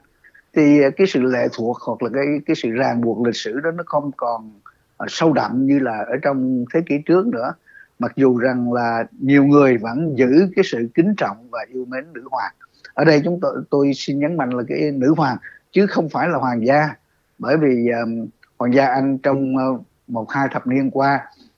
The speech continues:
đã, à, có nhiều cái vụ tai tiếng và bê bối của các cái nhân vật trong hoàng gia, khiến cho cái hình ảnh, cái uy tín của hoàng gia nó cũng bị tụt giảm một cách là đáng kể,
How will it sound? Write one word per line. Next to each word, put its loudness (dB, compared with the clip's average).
đã, -2
à, 2
có 0
nhiều 4
cái -2
vụ -6
tai 0
tiếng 0
và -10
bê -2
bối 2
của -6
các -4
cái -2
nhân -4
vật -10
trong -6
hoàng -8
gia, 0
khiến 4
cho 2
cái 0
hình 2
ảnh, -8
cái -2
uy 2
tín 2
của -4
hoàng -4
gia -2
nó 0
cũng -2
bị -4
tụt -6
giảm -8
một -12
cách -4
là -2
đáng -4
kể, -2